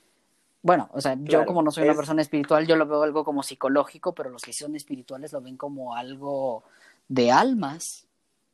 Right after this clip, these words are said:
Speaker 2: Justo iba a mencionar eso. Eh, depende mucho también de, pues, de tus creencias, ¿no? Creo que depende mucho de las creencias de cada persona. Hay personas que pueden no tener una religión o pueden no creer tanto en,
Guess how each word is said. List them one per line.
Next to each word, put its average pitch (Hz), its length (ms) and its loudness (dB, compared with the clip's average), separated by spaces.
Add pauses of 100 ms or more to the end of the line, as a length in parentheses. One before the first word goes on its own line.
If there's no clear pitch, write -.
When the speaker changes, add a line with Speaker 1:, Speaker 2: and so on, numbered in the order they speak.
(640)
Speaker 2:
Justo 208 440 0
iba 196 140 2
a 190 40 -6
mencionar 120 460 -10
eso. 117 400 -12
Eh, 117 400 -4 (320)
depende 143 520 0
mucho 151 320 -10
también 120 580 -8
de, 117 600 -2 (1160)
pues, 165 220 4
de 160 320 -2 (420)
tus 170 200 -4
creencias, 151 560 -2
¿no? 110 180 -12 (220)
Creo 135 220 -4
que 147 160 2
depende 131 340 -2
mucho 139 300 -8
de 135 60 2
las 123 200 -4
creencias 113 340 -12
de 123 140 -4
cada 117 180 -2 (100)
persona. 135 580 -6
Hay 113 100 -6
personas 110 440 -8
que - 220 -4 (260)
pueden 117 300 4
no 110 120 -6
tener 110 220 -4
una 101 180 -6
religión 123 720 -2
o - 80 -8
pueden 107 280 0
no 107 140 -2
creer 107 340 2
tanto 104 360 -4
en, 101 260 -8